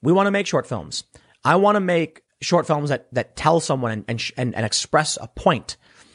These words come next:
I wanna produce culture that conveys ideas because politics is downstream from culture. If we aren't engaging in building culture, then eventually the politics get, gets washed away.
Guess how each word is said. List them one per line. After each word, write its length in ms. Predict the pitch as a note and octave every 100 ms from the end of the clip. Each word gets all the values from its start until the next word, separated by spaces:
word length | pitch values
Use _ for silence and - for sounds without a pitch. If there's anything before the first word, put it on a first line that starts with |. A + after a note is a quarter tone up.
| _ -
I 100 | D#3
wanna 200 | F#3 G3+
produce 340 | G3+ E3 D#3
culture 360 | - F3+ F#3 D#3
that 140 | B2+
conveys 420 | - C3 B2+ D3 B2+
ideas 680 | B2 A#2 D#3 G#2 F2+ - -
because 220 | B2+ C3+
politics 500 | - - D#3+ E3+ E3+
is 120 | D3 A#2
downstream 580 | C3+ C3 - C#3 B2+
from 200 | A#2+ A#2
culture. 420 | - G2 - - _ _ _ _ _ - - - _
If 280 | E3+ F#3 -
we 220 | F3+ F#3+ -
aren't 360 | D#3+ F3+ -
engaging 560 | D#3+ C3+ D3 D#3+ C3+ A#2+
in 140 | A2+
building 500 | G#2 C#3+ D3 C#3+ C3+
culture, 520 | - D3+ D3 A#2 F#2 - _ _ -
then 120 | C3+
eventually 400 | C3 D3+ E3 D3+
the 80 | B2
politics 420 | C3 C#3 C3+ -
get, 260 | A#2 C3+ -
gets 200 | A#2 A2+
washed 340 | A2+ D3+ -
away. 300 | D#3 D#3+